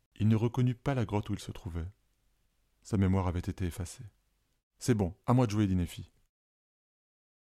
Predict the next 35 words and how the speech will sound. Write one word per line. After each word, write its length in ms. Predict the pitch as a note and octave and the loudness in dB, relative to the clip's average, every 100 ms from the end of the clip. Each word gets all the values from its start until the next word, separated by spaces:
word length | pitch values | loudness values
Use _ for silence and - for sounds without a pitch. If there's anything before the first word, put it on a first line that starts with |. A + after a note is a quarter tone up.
| _ _ _ - | _ _ _ -6
Juste 240 | A#2 - | -4 -2
avant 140 | B2+ B2+ | 2 2
l'explosion, 600 | G#2 - G2 G2+ C3 D3 - _ _ | 2 0 0 2 0 -2 -12 _ _
Anselme, 520 | B2 - A#2+ F#2+ E2+ - | -4 0 0 0 -2 -4
Joachim 440 | G2 A#2 A#2 B2 | 0 0 2 2
et 60 | F#2+ | 2
Victor 560 | G2 - A#2+ B2+ A#2 - _ _ | -2 -4 -2 0 -4 -8 _ _
se 160 | - - | -10 -4
retrouvèrent 400 | G#2 - A2+ A#2 | -2 0 0 0
trois 180 | - D#3 | -2 -2
jours 180 | C#3 B2+ | -2 -4
plus 160 | A#2+ | -6
tôt 300 | A2 A#2+ B2 - _ | -2 -4 -4 -10 _
au 100 | A2 | -2
début 180 | A2 G#2 | 0 0
de 80 | G2 | -2
l'histoire. « 560 | F2+ - F#2+ E2+ F2+ - _ _ _ _ _ | -4 -6 -8 -8 -10 -20 _ _ _ _ _
Attention », 420 | A#2 D3 - E3 C3 | -2 -2 0 -2 -2
dit 100 | G2 | -2
Audrey, « 280 | F2+ F2+ F2+ _ _ | 0 -2 -4 _ _
tu 80 | - | -4
t'es 100 | B2+ | -2
trompé 260 | B2+ C#3+ D3+ | -2 -2 -2
sur 160 | C#3 | -4
son 140 | - C#3 | -2 -2
nom. 160 | C#3+ C#3 _ _ _ _ - | -2 -4 _ _ _ _ -2
Il 120 | A2 | 0
faut 140 | B2+ | 2
écrire 260 | A#2+ - C3 | 0 0 -2
Joachim 480 | A#2+ B2+ - D3+ B2 | 0 -2 0 0 0
sans 320 | - C#3 B2+ | -2 -2 0
H 160 | C3 - | -2 -4
après 180 | - G2+ | -4 -4
le 80 | |
J. » « 220 | F2+ F2+ | -4 -6